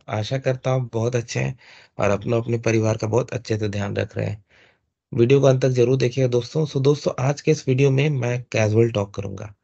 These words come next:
आज कोई सीरियस टॉपिक पे वीडियो नहीं बना रहा हूँ, तो मैं यही कहूँ, आज अपने लिए एक बहुत ही कैजुअल टॉक कर रहा हूँ दोस्तों।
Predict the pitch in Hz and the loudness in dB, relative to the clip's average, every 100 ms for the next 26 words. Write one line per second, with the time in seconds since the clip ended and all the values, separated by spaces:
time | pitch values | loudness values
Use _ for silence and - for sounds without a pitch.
0 | _ _ _ - 117 - - 139 135 120 | _ _ _ -4 -4 -4 0 2 4 4
1 | 123 123 110 120 117 117 107 107 113 110 | 2 2 0 0 -2 0 0 2 0 0
2 | 117 113 104 104 98 98 139 - _ _ | 0 0 0 0 -2 -4 -6 -8 _ _
3 | _ _ - 104 107 110 - _ _ - | _ _ 0 2 4 0 -4 _ _ -2
4 | 120 120 139 139 117 117 139 - 127 120 | 2 4 6 4 4 4 2 2 4 4
5 | 120 - - - 120 117 - - - _ | 2 -6 -10 -2 -2 -2 -8 -14 -18 _
6 | _ - - 117 113 120 120 120 _ 104 | _ -8 0 2 4 4 2 -2 _ -2
7 | 110 123 110 107 107 110 107 107 - 107 | 0 0 0 0 2 0 0 -4 -2 -4
8 | 104 104 104 104 - 135 | -4 -6 -4 -6 -8 -12